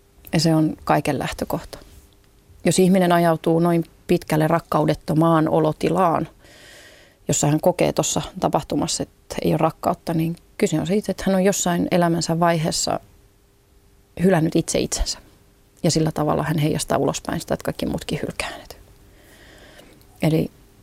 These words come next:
noinkin tuskaisessa tilanteessa niin ihmisen pitäisi katsoa itseään ja miettiä, että miten, miten hän voisi tuoda elämäänsä sellaisia elementtejä, jo-, jotka näyttäisi ulospäin ja hänelle itselle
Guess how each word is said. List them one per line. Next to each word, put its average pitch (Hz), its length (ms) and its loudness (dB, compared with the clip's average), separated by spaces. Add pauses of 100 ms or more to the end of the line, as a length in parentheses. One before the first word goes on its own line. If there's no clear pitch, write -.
(420)
noinkin 170 300 2
tuskaisessa 165 540 0
tilanteessa 160 680 0
niin 160 220 0
ihmisen 165 360 0
pitäisi 170 240 0
katsoa - 400 -2 (280)
itseään 160 440 -2
ja 156 80 -4
miettiä, - 380 -2
että - 100 -4
miten, 156 320 -2 (180)
miten 180 240 2
hän 170 160 0
voisi 165 200 -2
tuoda 170 200 2
elämäänsä 170 460 0
sellaisia 165 500 0
elementtejä, 165 640 0
jo-, - 80 -4 (240)
jotka 165 220 -2
näyttäisi 160 440 -2 (180)
ulospäin 170 500 0
ja 165 60 0
hänelle 160 260 2
itselle 165 540 -2